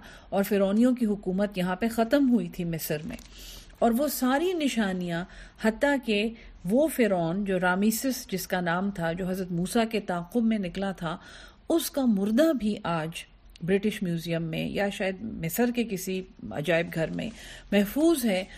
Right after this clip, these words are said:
اور اس مردے کے معائنے سے یہ بھی پتہ چلا ہے کہ اس کی موت پانی میں، اور وہ بھی سمندری پانی میں نہیں،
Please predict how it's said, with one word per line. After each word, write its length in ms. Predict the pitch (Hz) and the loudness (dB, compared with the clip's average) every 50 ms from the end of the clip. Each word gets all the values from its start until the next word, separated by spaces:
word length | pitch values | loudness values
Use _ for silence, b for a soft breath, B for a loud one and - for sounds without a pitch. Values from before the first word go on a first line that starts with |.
| B B B | B B B
اور 140 | - - 214 | -2 0 2
اس 140 | 214 208 220 | 2 2 2
مردے 340 | 208 214 214 214 247 240 247 | 0 0 2 4 4 4 4
کے 140 | 226 226 | 4 0
معائنے 460 | 208 190 180 175 175 180 196 208 220 220 | 0 0 0 0 0 0 2 2 2 2
سے 120 | 220 233 | 2 0
یہ 180 | 196 185 180 175 | 0 0 0 -2
بھی 160 | 175 247 254 | 0 0 0
پتہ 240 | - 233 220 - 185 180 - | 2 0 0 0 -2 -4 -4
چلا 340 | 180 170 170 165 165 160 | -4 -2 -2 -2 -2 -2
ہے 140 | 156 - - - B B B B B B B | -4 -6 -8 -10 B B B B B B B
کہ 140 | - 214 208 - - | -2 -2 -2 -2 -2
اس 180 | - 226 - - | -2 -2 -2 0
کی 160 | - 240 214 | 2 2 4
موت 480 | 190 185 190 196 185 165 160 - - - b b b b b - - | 4 4 2 0 0 0 -2 -4 -8 -18 b b b b b -4 -2
پانی 380 | 185 196 220 233 254 262 254 | 0 4 6 6 6 6 6
میں، 300 | 220 175 156 151 170 - | 4 2 0 -4 -6 -6
اور 180 | - - 175 175 175 | -4 -4 -4 -2 0
وہ 120 | 208 208 | 0 0
بھی 160 | 190 180 185 175 | 0 0 -4 -4
سمندری 520 | 170 180 165 170 175 185 196 220 262 262 | -2 -2 -2 0 0 2 2 2 2 2
پانی 340 | 233 214 185 180 190 190 196 | 0 0 -2 -2 -2 -2 -4
میں 140 | 190 185 202 | -4 -2 -2
نہیں، 500 | 226 240 202 160 - - - - - | -2 -2 -2 -4 -6 -14 -20 -20 -20